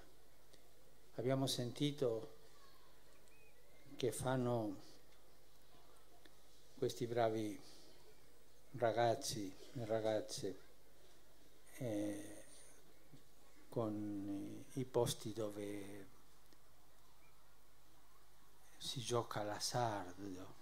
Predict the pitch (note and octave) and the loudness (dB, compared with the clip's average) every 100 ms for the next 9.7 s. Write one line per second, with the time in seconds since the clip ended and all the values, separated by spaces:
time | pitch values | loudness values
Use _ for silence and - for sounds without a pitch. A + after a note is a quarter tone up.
0 | - - D3 A#2+ B2 A#2+ G#2+ G#2+ - - | -8 -8 -6 -4 -2 -2 -4 -6 -8 -8
1 | - - - - - - - A#2+ B2+ B2+ | -10 -10 -10 -10 -10 -8 -2 0 4 4
2 | B2 A2+ B2 B2 A#2 B2 G#2+ A#2+ A2+ A2 | 6 6 6 6 4 2 2 4 4 4
3 | A2+ - G3+ A3 - G2+ G2 G2 F2+ G#2+ | 0 4 6 6 2 -2 -2 -2 -4 0
4 | D3+ E3 D3 - - F3+ F#3 - G#2 - | 0 0 -2 -2 4 4 4 -6 -4 2
5 | C#3 - - A2+ B2 G#2+ - - F#2+ F#2 | 2 2 -6 -4 -4 -4 -6 -8 -6 -6
6 | - - - - - - - - - F3 | -8 -10 -10 -10 -10 -10 -10 -10 -2 0
7 | F3 D3 D3+ E3+ A#2 A#2 B2+ C#3+ E3 D3+ | 4 4 10 10 10 6 6 6 4 0
8 | C#3 C3+ F#3 - C3+ B2 C#3+ E3 D3+ C3+ | 0 0 0 0 0 2 0 0 2 2
9 | B2 A#2+ A#2 A2+ A2 G#2 G2+ | 2 2 0 -2 -4 -6 -8